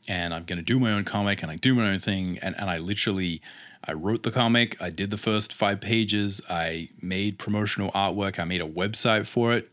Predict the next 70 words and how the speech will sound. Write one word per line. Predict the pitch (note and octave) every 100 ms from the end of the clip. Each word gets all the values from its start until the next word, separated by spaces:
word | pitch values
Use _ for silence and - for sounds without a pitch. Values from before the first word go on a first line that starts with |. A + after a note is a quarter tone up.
| _ - -
And | F2+
then | F2
someone | A2+ G2+ F#2+
came | A2 F#2+
along | F#2 F2+
and | E2+ E2
they | E2
were | D#2+
like, | D#2+ - - - - -
"Yeah, | C#3+ C#3+
so | D3+
we're | D3
working | F3+ G3 D3+
on |
this | B2+ A2
game | A2+ A2+
for | A2+
the | G#2+
next | G#2 G2 -
two | - A#2
years. | G2+ G2+ G2+ G2+ G2+ -
Uh, | E2+ E2
do | F#2+
you |
wanna | G#2+ G#2+
work | G2+ F#2
full | - G2+
time | - G2 G2
on | F#2
this?" | F2+ -
And | E2
I |
was | D#2 D2+
like, | - _
"Yeah, | - A2+ A2+
I | F#2+
do, | F#2+ A2 A2 G2+
'cause | - G2+
that | -
would | G#2
be | G2
a |
lot | F#2 F#2
easier." | F#2+ F2+ E2 - - - -
And | G#2+
I |
kinda | - C#3 G2+
chickened | - - A#2+
out | A#2+ A#2+
on | A#2+ A#2
that | A2 A2+ -
and, | G#2 F#2
and | G2
also, | G#2+ A2 - G2+ G2 -
you | G2+
know, | F2 E2+
worked | - F2+ F2+
on | F2
a |
really | E2 F#2
fun | F2+ F#2 F2
project | - F2+ F2 E2 -
with | -
great | - G2+ F2+
people | F#2 F2+ E2+ D#2+
for | -
a | E2 -
long | E2+ F#2+ G#2
time | G2+ F2 F2 E2+
and | E2